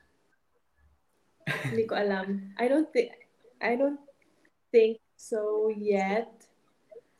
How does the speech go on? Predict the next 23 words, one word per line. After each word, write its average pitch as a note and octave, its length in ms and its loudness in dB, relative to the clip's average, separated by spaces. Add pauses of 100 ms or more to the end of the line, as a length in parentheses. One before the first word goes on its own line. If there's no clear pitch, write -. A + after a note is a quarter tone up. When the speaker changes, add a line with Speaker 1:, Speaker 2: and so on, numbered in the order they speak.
(260)
Speaker 1:
Mm-mm. A2+ 480 0 (240)
Speaker 2:
We'll A#3+ 160 -8
cross A#3+ 400 -2
the B3+ 80 8
bridge G3+ 400 4
when A3 160 2
we A3+ 160 -2
get G3 320 0
there. G#3 240 2 (320)
<laughs> A#3+ 120 -6 (520)
Speaker 1:
Yeah. F3 320 12 (480)
Like, D#3 240 8 (240)
what E3 160 6
you F#3 80 6
think F3+ 240 8
Speaker 2:
Kasi D#3+ 80 10
Speaker 1:
lang E3+ 160 8
Speaker 2:
for D3+ 80 8
Speaker 1:
naman D#3+ 160 10
now, A3+ 320 6
Speaker 2:
now, B3+ 80 4
Speaker 1:
like, A#3+ 80 4 (480)
not - 160 -2